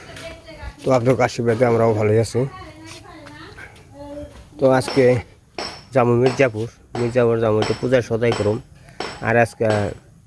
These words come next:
পূজার মিটিং আছে আর কি, সরকারের মিটিং, ওখানে, ওই জায়গায় যাইতে হবে আর কি। মিটিংয়ে দেখি কি বলে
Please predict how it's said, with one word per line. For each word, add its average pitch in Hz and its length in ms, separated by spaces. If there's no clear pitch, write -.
পূজার 131 280
মিটিং 123 320
আছে 127 200
আর 120 140
কি, 127 80
সরকারের 120 420
মিটিং, 110 260
ওখানে, 113 320
ওই 120 120
জায়গায় 123 220
যাইতে 120 260
হবে 110 180
আর 113 160
কি। 147 80
মিটিংয়ে 117 400
দেখি 113 340
কি 117 160
বলে 110 320